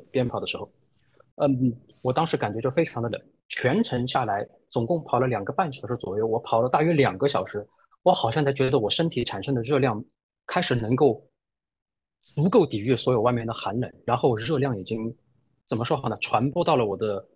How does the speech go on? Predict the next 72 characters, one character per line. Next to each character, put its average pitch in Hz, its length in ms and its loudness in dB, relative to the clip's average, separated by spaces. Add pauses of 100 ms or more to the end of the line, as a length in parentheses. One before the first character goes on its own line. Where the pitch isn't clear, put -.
(280)
呃， 107 320 -2
四 - 280 -2
肢 - 140 -4
的 110 100 0
末 139 240 2
梢 131 140 0
的 113 100 -2
地 110 80 -6
方 104 160 -8
去 - 100 -10
了。 87 160 -8
而 131 140 2
在 - 180 2
这 135 120 -2
之 131 100 -8
前， 117 160 -8
前 131 260 -2
两 117 200 -4
个 113 100 -4
小 92 180 -4
时 - 140 -10
我 98 180 -6
就， 113 200 -6
就 120 140 -6
是 113 120 -10
在 110 160 -4 (100)
真， 135 240 -6
真 151 120 0
的 139 80 0
是 135 80 -6
在 113 100 -4
精 170 240 -2
神 135 100 -4
上 120 140 -2
在 120 80 2
做 113 160 -2
折 107 220 -4
磨， 110 120 0
或 107 140 -6
者 104 60 -10
说 110 160 -6
在， 107 200 -2 (480)
在 107 400 -2
磨 104 260 -2
练 131 280 -2
一 90 40 -12
样 95 140 -10
的。 82 80 -16 (440)
那 165 60 2
这 220 80 0
个 180 100 2
时 147 80 0
候 131 60 6
我 113 220 0
其 - 260 0
实 220 160 4
一 185 100 -2
滴 175 220 -2
汗 156 160 2
都 123 80 -2
没 110 80 0
有， 92 60 -4
我 113 100 0
回 139 100 2
到 143 80 4
家 151 80 -2
连 143 160 2
澡 - 220 -2
都 151 100 2
不 156 80 0
用 113 120 0
洗， - 240 -4